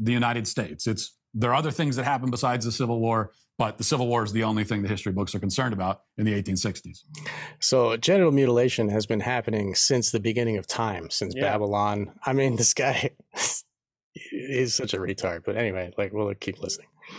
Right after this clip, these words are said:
Speaker 1: Well, when the, when the history books tell of, uh, the twenty tens and the twenty twenties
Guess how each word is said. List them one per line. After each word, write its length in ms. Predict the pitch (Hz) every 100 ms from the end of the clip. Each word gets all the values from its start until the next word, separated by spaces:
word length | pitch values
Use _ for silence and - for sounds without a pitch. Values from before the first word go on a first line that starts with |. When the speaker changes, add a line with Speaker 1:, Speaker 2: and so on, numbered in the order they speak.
| - - - _ _ _ _ _ _ _ _ _ _ _ _ _ _ _ _ _ _ _ -
Speaker 1:
Well, 220 | 117 127
when 120 | 131
the, 140 | 127 139
when 160 | 131
the 40 | 131
history 240 | 151 165
books 220 | 139 135
tell 300 | - 143 139
of, 240 | 127 120 120
uh, 80 | 110
the 80 |
twenty 280 | 110 139 135
tens 320 | 123 127 127
and 80 | 117
the 60 | 110
twenty 220 | 120 113
twenties 800 | 113 113 101 95 87 - -